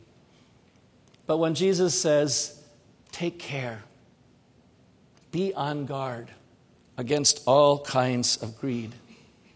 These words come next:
I imagine the heartfelt and compassionate inflection that could only come from a person who loves us dearly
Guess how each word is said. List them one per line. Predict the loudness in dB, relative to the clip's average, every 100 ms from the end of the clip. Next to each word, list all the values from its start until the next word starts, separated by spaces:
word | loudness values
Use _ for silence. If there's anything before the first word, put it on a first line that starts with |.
| _ _ _ _ _ -20 -6
I | 4 6
imagine | 6 4 2 6 6 6 4 2 0 -4 -16 -20 -20 _ -4
the | -2
heartfelt | 2 4 4 2 4 4 4 -4
and | -4 -4
compassionate | -4 -6 -2 2 4 4 2 0 -2
inflection | -6 -2 -2 -2 -12 -12 -18 -20 _ _ _ _ -20 -20 -20 _
that | -4 2
could | 4
only | 6 6 4 2
come | 2 4 4
from | 0 -2
a | -2
person | 0 0 2 -2 -4
who | -6 -6
loves | -2 4 4 4 0
us | -2 -4 -2 -2
dearly | 0 0 2 0 -4 -8